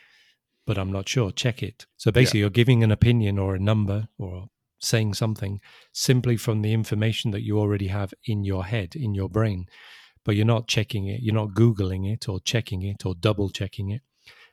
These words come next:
Speaker 1: So it's an
Speaker 2: Mm-hmm.
Speaker 1: approximation. So I know the, the, the, the population of Spain is roughly about forty-six million, forty-seven million.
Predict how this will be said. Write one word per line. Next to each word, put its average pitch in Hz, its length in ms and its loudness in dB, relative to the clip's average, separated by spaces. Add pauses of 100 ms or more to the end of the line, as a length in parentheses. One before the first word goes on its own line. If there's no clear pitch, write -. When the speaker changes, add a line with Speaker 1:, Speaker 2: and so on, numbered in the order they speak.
Speaker 1:
So - 120 2
it's - 120 0
an 110 80 2
Speaker 2:
Mm-hmm. 104 80 0
Speaker 1:
approximation. 107 720 2
So 98 260 -4 (460)
I 117 160 2
know 113 240 6
the, 104 380 0
the, 92 340 -4
the, 104 360 -12
the - 80 -4
population 113 540 0
of 101 80 -2
Spain 117 440 0
is 101 360 -2
roughly 117 640 0
about 104 340 -2
forty-six 107 600 -4
million, 131 380 -2
forty-seven 104 640 -4
million. 123 320 -4